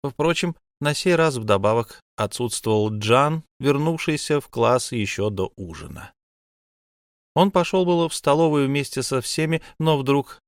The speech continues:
остановился на полдороге, сказал, что ему срочно нужно в класс, и бегом бросился назад через лужайку. На ужине его не было. Зашла речь о том, что неплохо бы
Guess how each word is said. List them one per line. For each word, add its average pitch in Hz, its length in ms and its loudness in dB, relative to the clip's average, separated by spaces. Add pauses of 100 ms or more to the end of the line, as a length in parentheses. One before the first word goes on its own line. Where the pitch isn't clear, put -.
(160)
остановился 104 840 0
на 95 180 -2
полдороге, 90 840 -4 (220)
сказал, 110 360 2
что - 160 -2
ему 110 180 0
срочно 120 460 0
нужно 131 340 0
в - 80 -10
класс, - 400 -2 (320)
и 107 100 -2
бегом 87 400 -2
бросился 165 440 0
назад 117 500 2 (340)
через 123 280 0
лужайку. 101 560 -4 (1700)
На 107 140 4
ужине 196 380 2
его 170 180 2
не 170 220 0
было. 76 460 -8
Зашла 98 380 -2
речь 151 260 0
о 123 80 2
том, 139 280 0
что - 240 0
неплохо 123 500 0
бы 131 240 2